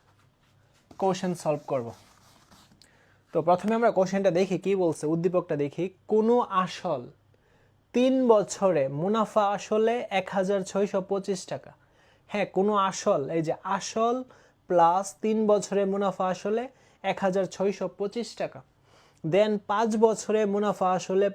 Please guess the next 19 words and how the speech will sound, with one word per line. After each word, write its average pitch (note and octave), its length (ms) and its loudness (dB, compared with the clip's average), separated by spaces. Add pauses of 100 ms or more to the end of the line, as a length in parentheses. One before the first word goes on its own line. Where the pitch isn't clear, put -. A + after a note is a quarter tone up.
(360)
আঠারোশো F#3+ 480 -2 (200)
পঁচাত্তর G3+ 420 0 (100)
টাকা। C#3 180 -10 (500)
একটা - 200 -4
হচ্ছে G3+ 160 0 (100)
তিন A#3 120 2 (120)
বছরে G#3 260 2 (100)
মুনাফা G3+ 360 -2
আসল G#3 180 -4 (100)
এত F#3 60 -10 (120)
টাকা, G#3 180 -6
আর F#3 100 0
একটা E3 120 -8 (100)
পাঁচ F#3 140 -4 (140)
বছরে F3 340 -4
মুনাফা F3 360 -6
আসল - 140 -12 (100)
এত E3 60 -10 (120)
টাকা। A#2+ 180 -10